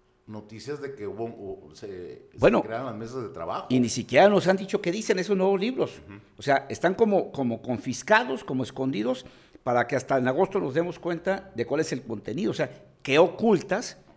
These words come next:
Speaker 2: Como para no decir, "Miren, esos son los nuevos libros, ¿no? Esos son los nuevos contenidos".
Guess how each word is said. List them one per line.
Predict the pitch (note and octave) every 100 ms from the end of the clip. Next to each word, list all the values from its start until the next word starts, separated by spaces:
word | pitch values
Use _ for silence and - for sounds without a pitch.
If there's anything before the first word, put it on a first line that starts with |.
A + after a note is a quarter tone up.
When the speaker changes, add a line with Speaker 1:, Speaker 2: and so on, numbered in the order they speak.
| _ _ -
Speaker 2:
Como | B2+ B2
para | - C3 B2
no | B2+ D3+
decir, | D#3 E3 D3+
"Miren, | D#3 D#3+ D3+
esos | - C3 F3+
son | F3
los | F3 D3+
nuevos | E3 F#3+
libros, | G3 D4 E4+ F3+ A#2+
¿no? | G3 D#4 -
Esos | - F#3+
son | F#3
los | F#3+
nuevos | F3 G3 -
contenidos". | - - - C#4 D#4+ - -